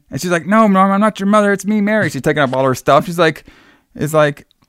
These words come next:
"It's okay, mother. I helped you save before. I'll help you,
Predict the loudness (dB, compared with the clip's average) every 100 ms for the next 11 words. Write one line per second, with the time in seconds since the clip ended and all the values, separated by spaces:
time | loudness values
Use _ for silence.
0 | _ _ -10 -6 -4 -2 0 0 0 -2
1 | -2 -2 0 -2 -4 -6 -6 -4 -4 -4
2 | -8 -6 -4 -2 0 -2 -2 -4 -4 -8